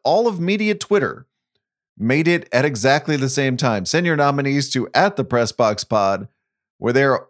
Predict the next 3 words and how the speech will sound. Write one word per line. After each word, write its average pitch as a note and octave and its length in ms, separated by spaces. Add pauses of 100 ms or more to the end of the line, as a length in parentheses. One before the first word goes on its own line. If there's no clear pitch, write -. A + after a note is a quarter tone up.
always G2 680 (640)
gratefully B2+ 560
received. G2+ 640